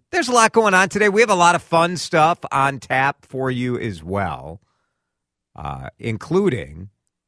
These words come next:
uh, a conversation, well, like, which, wh-, what do we want to characterize it fun, as fun? It gets more fun than talking about these two.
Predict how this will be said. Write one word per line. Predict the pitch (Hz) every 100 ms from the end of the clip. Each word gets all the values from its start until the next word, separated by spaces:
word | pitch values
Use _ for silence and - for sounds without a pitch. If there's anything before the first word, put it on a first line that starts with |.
| _ _ _
uh, | - 71 67 - _
a | -
conversation, | 104 170 156 147 - 139 147 - 135 123 120 117 _ _ _ _ _ _ _ _
well, | 101 123
like, | 120 104 95
which, | 104 123 - -
wh-, | 110 139
what | 131 135
do | 160
we | 143
want | 127
to | 113
characterize | 123 101 - 92 82
it | 76
fun, | - 82 69 -
as | 92 -
fun? | 90 80 - _ _ _ _ _ _ _ _ _ _ _
It | 117
gets | 190 139
more | 147 147
fun | - 127 113
than | 95
talking | 98 107 95
about | 82 85 73
these | 95 95
two. | - 69 -